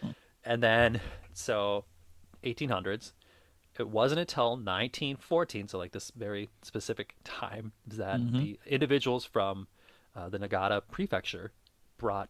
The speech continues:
Speaker 2: these koi that they've been breeding through to the, the Tokyo expositions. Okay, I'm thinking, like, State Fair or, like,
Speaker 1: Yeah.
Speaker 2: National
Speaker 1: So,
Speaker 2: Fair
Speaker 1: so
Speaker 2: type
Speaker 1: this
Speaker 2: of
Speaker 1: was kinda,
Speaker 2: situation.
Speaker 1: this was kinda kept under wraps for hundreds of years.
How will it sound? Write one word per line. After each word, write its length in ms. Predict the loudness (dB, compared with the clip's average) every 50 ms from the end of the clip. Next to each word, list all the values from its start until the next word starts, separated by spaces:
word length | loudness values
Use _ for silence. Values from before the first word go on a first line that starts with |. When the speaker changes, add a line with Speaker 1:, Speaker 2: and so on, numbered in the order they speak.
| _ _ -14
Speaker 2:
these 540 | -12 -10 -10 -8 -10 -10 -10 -10 -12 -14 -14 _ _ _ _ -12
koi 320 | -2 0 4 4 4 4 4
that 180 | 0 -2 -2 -2
they've 100 | -6 -4
been 140 | -6 -8
breeding 380 | -8 -8 -8 -6 -6 -6 -8 -8 -12 -14
through 500 | -8 -4 -2 -2 0 0 -2 -2 -4 -6 -10 _ -20 _ _ -2
to 200 | 2 2 4 4
the, 240 | 6 6 4 4 2 0
the 80 | -4 -4
Tokyo 720 | 0 4 4 4 4 2 0 2 4 4 4 4 2 0 _ _ _ _ _ _ _ _ -14
expositions. 800 | -14 -12 -12 -8 -10 -6 -4 -2 -4 -4 -4 -6 -10 -12 -12 -16 _ _ _ _ _ -12 -10
Okay, 280 | -4 -2 0 0 0 -2
I'm 100 | -4 -2
thinking, 240 | -2 0 0 2 2
like, 220 | 2 2 0 -2 -8 _ _ _
State 360 | -12 -8 -2 -2 -2 -2 -2
Fair 420 | -2 -2 0 2 2 2 2 0 -2 -2
or, 120 | 0 0
like, 240 | 2 2 0 -2 -2 _ _ _ _ _ _ _ _ _ -18 _
Speaker 1:
Yeah. 360 | -2 0 2 4 4 2 2 0 -6 _ -20 _ _ -10
Speaker 2:
National 500 | -4 2 4 4 4 4 2 2 2 2
Speaker 1:
So, 60 | 4
Speaker 2:
Fair 340 | 4 4 4 4 2 0 _ -10 -20 -20 -20 -20 -20
Speaker 1:
so 160 | -14 -4 -2 0
Speaker 2:
type 100 | 0 2
Speaker 1:
this 140 | 2 2
Speaker 2:
of 60 | 2 2
Speaker 1:
was 80 | 2
kinda, 220 | 6 6 8 8 8
Speaker 2:
situation. 220 | 6 4 -2 -8 _ -16 _ -10
Speaker 1:
this 100 | -6 -2
was 100 | -2 0
kinda 200 | 4 4 4 4
kept 260 | 4 4 2 4 4 6
under 220 | 6 6 6 8
wraps 280 | 8 6 6 4 2 0
for 140 | -4 -4 -6
hundreds 480 | -4 0 2 2 4 4 4 2 2
of 80 | 2 2
years. 540 | 2 2 4 2 2 2 0 -2 -4 -6